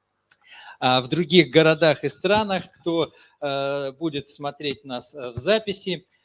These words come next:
Доброго дня, радостного дня. Мне вот нравится последнее время от слова «ра», э, да, солнце, э, радостного дня. И сейчас такой период идёт, совершенно недавно был, э, день летнего солнцестояния, самые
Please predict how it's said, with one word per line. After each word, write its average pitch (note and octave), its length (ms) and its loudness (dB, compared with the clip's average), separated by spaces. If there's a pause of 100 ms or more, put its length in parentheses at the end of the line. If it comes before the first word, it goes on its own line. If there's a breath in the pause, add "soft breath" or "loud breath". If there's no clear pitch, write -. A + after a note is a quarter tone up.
(120)
Доброго C#3 680 -2
дня, G3 520 -2 (640)
радостного E3+ 800 0
дня. D#3+ 260 -6
Мне D3 200 -8
вот C#3+ 140 -4
нравится C3+ 360 -6
последнее B2+ 520 -8
время A#2+ 300 -8
от A#2 80 -12
слова C3+ 380 -4
«ра», C3 260 0 (480 soft breath)
э, A#2 240 -6
да, D3+ 220 -2
солнце, B2+ 560 -8
э, B2+ 460 -10
радостного C3 680 -4
дня. E3 420 -4 (440 loud breath)
И C#3 360 -4
сейчас E3 500 -6
такой C#3 320 -6
период F3 600 -4
идёт, D#3+ 320 -4
совершенно C3+ 640 -8
недавно B2+ 540 -6
был, A#2+ 340 -6 (260 soft breath)
э, A#2+ 320 -8
день C#3+ 200 -2
летнего C#3 580 -6
солнцестояния, D3 1120 -6
самые B2+ 760 -10